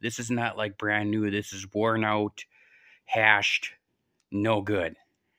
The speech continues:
It would be worth between eighty dollars to a hundred dollars. This one's probably worth two dollars at the most. But I wanna do a video because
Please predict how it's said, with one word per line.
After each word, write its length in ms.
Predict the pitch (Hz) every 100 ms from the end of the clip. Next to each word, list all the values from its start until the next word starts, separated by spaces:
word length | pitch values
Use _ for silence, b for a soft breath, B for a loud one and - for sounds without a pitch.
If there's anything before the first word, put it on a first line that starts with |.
| _ _ _ _ _
It 80 | 131
would 180 | 127 120
be 120 | 117
worth 460 | 113 110 104 - _ _ _ -
between 400 | 104 113 107 104
eighty 500 | 101 95 92 90 _ -
dollars 600 | 104 92 92 90 87 -
to 140 | - 92
a 60 |
hundred 260 | 90 90 87
dollars. 420 | 90 85 85 87
This 180 | 107 -
one's 160 | 107
probably 260 | - 107 104
worth 300 | 101 95 -
two 160 | - 98
dollars 440 | 90 90 90 90
at 120 | 87
the 60 | 90
most. 500 | 90 85 85 - - _ _ _ _ _ _ _ _ _ _ _ _ _ _
But 160 | 139 147
I 80 | 151
wanna 240 | 151 151
do 240 | 139 147 143
a 60 |
video 440 | 131 143 139 135 127
because 680 | 131 123 127 123 120 -